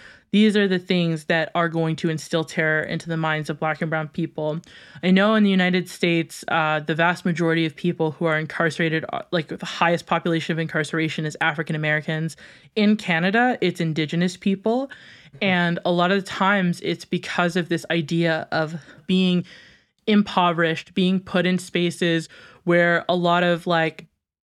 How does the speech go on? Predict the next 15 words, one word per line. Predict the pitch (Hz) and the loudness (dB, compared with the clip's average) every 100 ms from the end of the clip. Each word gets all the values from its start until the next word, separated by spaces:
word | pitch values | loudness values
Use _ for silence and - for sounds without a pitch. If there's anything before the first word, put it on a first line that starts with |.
| 135 - | -6 0
I'll | 175 | 0
give | 165 170 | 0 0
you | |
an | |
example. | 196 196 269 233 170 151 | 2 2 2 2 2 2
Like, | 151 151 - | 0 -2 -8
the | - 170 | -4 0
vast | 170 180 185 | 2 0 0
majority | 185 185 180 175 175 170 170 | -2 2 0 2 2 2 0
of | 156 156 | -2 -2
Indigenous | - 165 170 165 165 - | -2 0 0 0 -2 -2
women | 165 165 | -2 -2
who | 151 - 175 170 160 | -4 -2 0 0 -2
are | 151 156 | -2 -2
incarcerated | 160 175 - 185 180 - 175 165 160 | 0 -2 -2 0 0 0 -2 0 -2